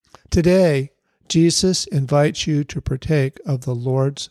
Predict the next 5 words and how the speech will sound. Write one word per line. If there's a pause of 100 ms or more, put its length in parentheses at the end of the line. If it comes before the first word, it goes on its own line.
(120)
Supper. (680)
I
read
from
Matthew